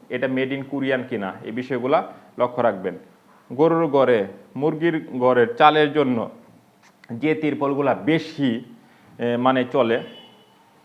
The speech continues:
এই, এগুলা হলো তিনশো জিএসএম এর যে তিরপলটা আছে, এই যে, এই যে এইসব তিরপলগুলা বেশি চলে, হ্যাঁ। তো আপনারা আমাদের কাছ থেকে যদি মুরগির শেডের সুরক্ষার জন্য যেরকম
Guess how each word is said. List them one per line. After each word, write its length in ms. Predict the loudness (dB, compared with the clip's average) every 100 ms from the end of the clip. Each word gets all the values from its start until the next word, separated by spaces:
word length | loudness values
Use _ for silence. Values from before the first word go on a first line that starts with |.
| _ -10
এই, 280 | -4 -2 -2
এগুলা 320 | -4 0 2 2
হলো 280 | 2 2
তিনশো 440 | 0 -4 -4 -2 0
জিএসএম 340 | 0 0 -2
এর 60 | -2
যে 100 | -4
তিরপলটা 460 | -4 -2 -2 2 0
আছে, 260 | 2 -2 -2 -14 -20 _ _
এই 120 | -8 -4
যে, 160 | -4 -6 -12 -20 -20 -20 -20 _ _ _ -20 -20 -14 -4
এই 120 | -2
যে 100 | 0
এইসব 280 | -2 -2 -4 -2
তিরপলগুলা 480 | -4 -2 -2 0 0
বেশি 280 | 0 -4 -4
চলে, 300 | -4 -4 -2
হ্যাঁ। 300 | 0 0 -2 -8 -20 -20 _
তো 60 | 4
আপনারা 400 | 4 4 4 6
আমাদের 420 | 6 2 0 0 0
কাছ 240 | 0 -2
থেকে 260 | 0 4 4 0 -10 -20 _ _ _ -8
যদি 500 | -6 -2 0 0 -4 -12 -10
মুরগির 380 | -4 -2 -2 -4
শেডের 600 | -6 0 2 2 -2 -4 -14 -16 -2
সুরক্ষার 580 | 2 2 2 2 2
জন্য 420 | 0 -4 -4 -8 -12 -20 _ -16
যেরকম 560 | -4 -2 0 -2 -6